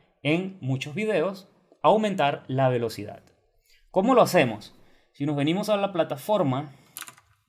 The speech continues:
van a tener, este video está en full screen ahora, y aquí tenemos uno punto cinco X, aquí donde dice playback rate. En ese uno punto cinco X la velocidad normal es uno X, uno X.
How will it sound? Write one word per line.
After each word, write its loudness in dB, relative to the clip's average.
van 2
a 6
tener, 4
este -2
video 4
está -2
en -2
full -2
screen -4
ahora, 4
y 6
aquí 4
tenemos 0
uno 2
punto 0
cinco 2
X, 4
aquí -4
donde 2
dice 0
playback 2
rate. 0
En 0
ese 2
uno 2
punto -2
cinco 2
X -2
la 6
velocidad 2
normal -2
es -2
uno -2
X, -8
uno -8
X. -16